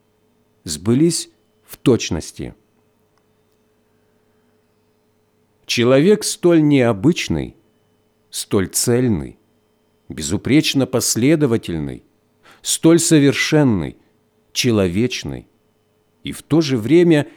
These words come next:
неизмеримо возвышающийся над любым человеческим величием,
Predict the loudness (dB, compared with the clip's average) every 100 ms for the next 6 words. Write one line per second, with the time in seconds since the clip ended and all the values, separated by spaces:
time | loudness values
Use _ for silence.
0 | _ _ -10 -2 4 4 4 2 2 4
1 | 2 2 2 0 0 -2 -2 0 2 2
2 | 0 -2 -2 0 -2 -4 -10 _ 0 0
3 | 2 4 2 4 6 6 4 0 2 4
4 | 2 2 -4 0 2 2 2 0 -2 -6
5 | -8 -10